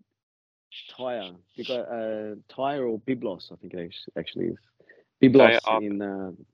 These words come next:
Speaker 1: the Holy Land, so it's pretty much Lebanon today.
Speaker 2: Yeah.
Speaker 1: Uh, if you, i-, if you follow from there and then you go westward,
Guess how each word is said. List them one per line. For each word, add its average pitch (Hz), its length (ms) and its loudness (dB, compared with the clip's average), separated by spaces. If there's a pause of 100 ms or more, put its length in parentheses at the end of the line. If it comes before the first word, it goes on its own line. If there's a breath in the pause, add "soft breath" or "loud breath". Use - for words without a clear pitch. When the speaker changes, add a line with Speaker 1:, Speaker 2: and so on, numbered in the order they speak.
(500)
Speaker 1:
the 117 80 -2
Holy 135 300 2
Land, 95 300 -4
so 110 60 -8
it's - 100 -8
pretty - 140 -10
much - 200 -12
Lebanon 82 480 -8
today. 82 360 -2 (920)
Speaker 2:
Yeah. - 80 -8 (120)
Speaker 1:
Uh, 110 340 2
if 127 220 -6
you, 175 160 0 (120)
i-, 147 280 -2
if 143 180 -6
you 151 160 -2
follow 139 360 -4 (120)
from 117 180 -12
there 120 480 -10
and 113 160 -10
then 117 100 -8
you 113 160 -6
go 113 160 -2
westward, 107 560 -6